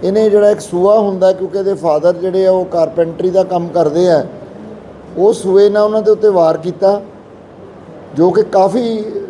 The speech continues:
ਸੀਰੀਅਸ ਇੰਜਰੀਜ਼ ਉਹਨਾਂ ਨੂੰ ਹੋਈਆਂ ਦੋਨਾਂ ਨੂੰ, father and son ਨੂੰ, ਸਿਰ ਦੇ ਵਿੱਚ ਵੀ ਹੋਰ ਵਾਈਟਲ ਆਰਗਨ ਸੇ, ਜਿੰਨਾ ਕਿ, ਅ, ਮਿਸਟਰ ਦਿਨੇਸ਼,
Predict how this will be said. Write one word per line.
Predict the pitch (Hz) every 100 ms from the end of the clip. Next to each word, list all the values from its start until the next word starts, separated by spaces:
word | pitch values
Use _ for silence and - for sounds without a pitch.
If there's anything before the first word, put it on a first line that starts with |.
| 170 - - -
ਸੀਰੀਅਸ | 196 233 226 214
ਇੰਜਰੀਜ਼ | 185 180 190 196
ਉਹਨਾਂ | 196 196 196
ਨੂੰ | 190 185 170 - 165
ਹੋਈਆਂ | 147 151 170
ਦੋਨਾਂ | 175 170 180 185
ਨੂੰ, | 185 180 160 143
father | 135 160 175
and |
son | 165 165
ਨੂੰ, | 165 180 170
ਸਿਰ | - -
ਦੇ | 156 180
ਵਿੱਚ | 175 175
ਵੀ | 175 180
ਹੋਰ | 156 160 170
ਵਾਈਟਲ | 160 160 156 165
ਆਰਗਨ | 165 151 165 160
ਸੇ, | 170 185 185 - - - - - -
ਜਿੰਨਾ | 147 165 190
ਕਿ, | 185 185 180 170
ਅ, | - 175 147 139 139 139
ਮਿਸਟਰ | 139 139 160
ਦਿਨੇਸ਼, | 151 151 160